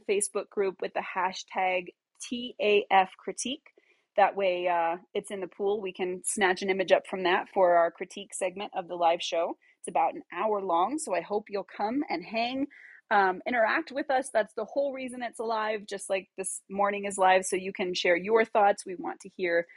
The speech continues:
what you think about these subjects too. It's the interaction that really makes it worthwhile. So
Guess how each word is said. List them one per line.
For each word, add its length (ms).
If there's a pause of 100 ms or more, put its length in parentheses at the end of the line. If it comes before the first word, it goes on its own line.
(120)
what 160
you 160
think 220
about 240
these 180
subjects 400
too. 400
It's 180
the 140
interaction 540
that 120
really 220
makes 260
it 120
worthwhile. 560
So 320